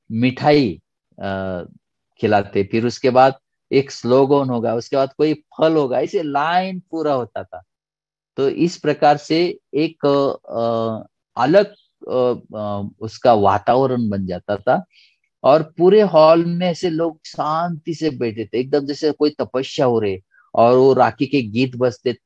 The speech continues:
बजता था पूरा की पूरा। तो करीब करीब हमारा वो जो प्रोग्राम होता था, दो, दो घंटा होता था। फिर उस, उस दिन क्या होता था,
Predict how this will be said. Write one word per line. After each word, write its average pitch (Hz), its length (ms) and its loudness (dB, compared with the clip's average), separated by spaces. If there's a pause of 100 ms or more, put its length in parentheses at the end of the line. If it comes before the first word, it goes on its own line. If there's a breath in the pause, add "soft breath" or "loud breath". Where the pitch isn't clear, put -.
बजता 104 580 -2
था 104 280 -2
पूरा 110 460 -2
की 107 120 -10
पूरा। 95 380 -6 (380)
तो 170 100 2
करीब 196 420 6
करीब 196 240 4
हमारा 135 360 0
वो 156 100 0
जो 160 120 -6
प्रोग्राम 135 500 -4
होता 131 300 -8
था, 139 280 -4 (360)
दो, 123 320 0
दो 139 220 0
घंटा 113 320 -8
होता 98 320 -6
था। 87 220 -12 (480)
फिर 135 180 4
उस, 143 520 2
उस 131 420 -4
दिन 135 160 2
क्या 143 180 2
होता 131 280 2
था, 131 260 0